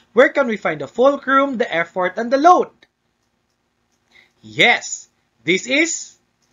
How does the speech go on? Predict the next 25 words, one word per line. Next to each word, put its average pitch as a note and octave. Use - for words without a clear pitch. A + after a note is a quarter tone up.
the F3+
effort G#3+
or G#3+
the G#3+
force F3+
being E3+
applied. C#3
Now, F#3+
this F3
is D4
the G3+
load. G3+
This F3+
is G#3+
where F#3
the D3+
force A3+
is -
being A#3
produced. D4
And D4+
this F3
part C4
here A#3+
is A3